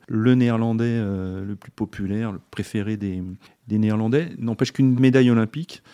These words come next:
euh, en patin à glace, en hockey sur gazon et en V T T, oui, ça a énormément de valeur dans un, dans une nation qui est très, très sportive, quoi.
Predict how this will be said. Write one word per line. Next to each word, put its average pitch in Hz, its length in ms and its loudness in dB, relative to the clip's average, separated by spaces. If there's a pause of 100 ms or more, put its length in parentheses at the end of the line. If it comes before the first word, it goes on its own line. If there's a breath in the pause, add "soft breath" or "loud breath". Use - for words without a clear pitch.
(120)
euh, 98 340 -6
en 98 60 -10
patin 110 320 -4
à 104 60 0
glace, 123 360 -2
en 104 260 -4
hockey 107 200 -6
sur 110 220 -4
gazon 117 500 0
et 107 240 -2
en 113 120 0
V 113 100 2
T 117 140 0
T, 151 200 -4
oui, 123 140 -2
ça - 300 -10
a 101 40 -8 (300)
énormément 131 420 2
de 120 60 -4
valeur 120 240 -2
dans 110 200 -8
un, 98 280 -8 (680)
dans 113 120 -6
une 113 160 0
nation 117 260 -4
qui - 100 -10
est - 40 -16
très, - 140 -6
très 123 180 -10
sportive, - 400 -16
quoi. - 100 -20